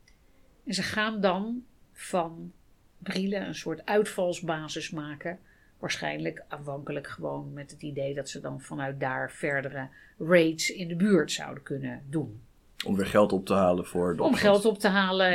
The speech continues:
Speaker 2: Ja.
Speaker 1: En, eh, nou ja, dat is nu eenmaal, ondertussen is dat een beetje wat ze zo, wat ze zo
Speaker 2: <laughs> Dat
Speaker 1: om
Speaker 2: was gewoon een
Speaker 1: geld op te
Speaker 2: business, eh,
Speaker 1: halen.
Speaker 2: ja.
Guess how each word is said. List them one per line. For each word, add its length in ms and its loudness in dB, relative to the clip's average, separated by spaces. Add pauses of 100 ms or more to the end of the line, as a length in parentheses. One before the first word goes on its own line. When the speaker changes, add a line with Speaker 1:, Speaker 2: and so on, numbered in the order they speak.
Speaker 2:
Ja. 60 0
Speaker 1:
En, 200 -6
eh, 320 -8
nou 160 -4
ja, 80 -18 (180)
dat 180 -8
is 160 -8
nu 140 -10
eenmaal, 320 -4
ondertussen 600 -2
is 120 -6
dat 160 -8
een 100 -10
beetje 300 -8
wat 160 -6
ze 120 -8
zo, 180 -2 (100)
wat 140 -2
ze 120 2
zo 80 4
Speaker 2:
<laughs> 40 8
Dat 40 6
Speaker 1:
om 180 4
Speaker 2:
was 160 2
gewoon 220 10
een 80 12
Speaker 1:
geld 120 8
op 60 10
te 80 8
Speaker 2:
business, 100 6
eh, 80 10
Speaker 1:
halen. 280 8
Speaker 2:
ja. 160 4